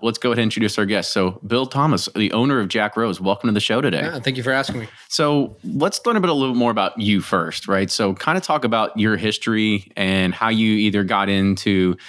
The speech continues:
Speaker 1: uh, the dining saloon business or had a love affair with bourbon and whiskey. Kind of, kind of give us your history.
Speaker 2: Uh, well, I first got in the bar business back in the nineties. Uh,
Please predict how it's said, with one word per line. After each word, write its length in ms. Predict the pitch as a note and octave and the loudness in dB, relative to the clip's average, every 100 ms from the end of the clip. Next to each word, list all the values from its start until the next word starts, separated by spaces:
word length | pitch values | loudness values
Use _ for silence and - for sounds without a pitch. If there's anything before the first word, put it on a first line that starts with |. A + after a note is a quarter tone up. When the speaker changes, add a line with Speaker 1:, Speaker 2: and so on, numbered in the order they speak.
| - - | -20 -8
Speaker 1:
uh, 320 | - G2 F#2 F#2 - | -4 -2 -2 -4 -10
the 640 | A2 G#2+ G2 F#2 F#2 F2+ - - _ - | -2 2 4 4 2 0 -6 -20 _ -10
dining 400 | - A2 G#2+ G#2+ | -4 0 0 0
saloon 420 | G#2 - G2+ A#2 A2+ | 0 -2 0 2 2
business 460 | A2+ A2 A2+ G#2+ | 0 2 0 2
or 80 | G2 | 0
had 160 | G#2 F#2+ | 0 0
a 60 | |
love 180 | G2+ G#2 | 2 0
affair 300 | G#2 G#2+ G2+ | 0 0 0
with 160 | F#2+ - | 0 0
bourbon 320 | G2 G2 F#2+ | 0 2 0
and 120 | F#2 | 2
whiskey. 340 | F#2 F2 - | 2 0 -4
Kind 220 | F#2+ - A2 | -4 -2 -2
of, 140 | G#2 | -2
kind 160 | C3 C3 | -2 -2
of 380 | - - G2+ | -4 -8 -4
give 120 | A#2+ A2+ | 0 0
us 140 | G#2 | 2
your 80 | G2+ | 0
history. 420 | G2 - D2 - _ _ _ - | 0 -2 -4 -6 _ _ _ -2
Speaker 2:
Uh, 340 | C#3+ C#3 C3 | 0 2 0
well, 120 | C#3+ | 0
I 100 | D3 | 0
first 240 | C3 F3+ D#3 | 0 -2 -2
got 140 | D#3+ | 0
in 60 | B2+ | 2
the 80 | A#2+ | 2
bar 180 | B2+ | 2
business 260 | A#2+ A#2 A#2 | 0 0 0
back 160 | B2+ A2+ | 0 -2
in 60 | |
the 80 | A2+ | 0
nineties. 880 | A2+ B2 C3+ A2+ G2+ G2+ - - - _ - - | 2 2 2 0 0 -2 -4 -8 -12 _ -20 -4
Uh, 400 | A#2+ A2 G2+ A2 | 0 2 0 -4